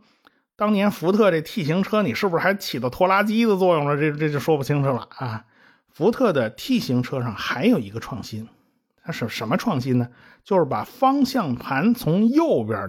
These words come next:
挪到了左边儿。啊，这算什么创新呢？当时啊，美国的交通规则是行车靠右，这跟英国是相反的。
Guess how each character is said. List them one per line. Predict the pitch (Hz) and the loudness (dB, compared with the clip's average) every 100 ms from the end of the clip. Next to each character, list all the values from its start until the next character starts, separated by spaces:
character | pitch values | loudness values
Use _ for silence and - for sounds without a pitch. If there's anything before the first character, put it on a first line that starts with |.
| 95 | -4
挪 | 120 202 | 0 2
到 | |
了 | 247 - | 2 0
左 | 120 - 110 | -4 -8 -12
边 | - 127 | -2 4
儿。 | 208 262 - _ _ _ _ _ _ | 4 2 -8 _ _ _ _ _ _
啊， | 135 | 2
这 | 165 466 | 8 8
算 | 392 143 | 6 -2
什 | 135 | -4
么 | 135 | -4
创 | 208 135 | -4 -4
新 | 135 135 | 0 0
呢？ | 120 110 _ _ _ _ _ - | 0 -6 _ _ _ _ _ 0
当 | 247 262 | 4 4
时 | - 110 | 2 -2
啊， | 143 131 | -2 0
美 | 120 113 101 | 0 -2 -2
国 | 139 165 | 0 0
的 | 147 | 2
交 | 190 180 | 0 2
通 | 196 | 2
规 | 196 202 | 2 2
则 | 196 123 151 | 0 0 -2
是 | - 151 | -4 -6
行 | - 139 | -2 -2
车 | 165 | -2
靠 | - 165 | -2 -2
右， | 147 269 - - _ _ _ _ | 0 0 -4 -12 _ _ _ _
这 | 220 | 0
跟 | 208 233 | 4 6
英 | 254 247 | 6 6
国 | 160 | 2
是 | 139 | 0
相 | 147 156 | -2 -4
反 | - - | -6 -14
的。 | 170 | -16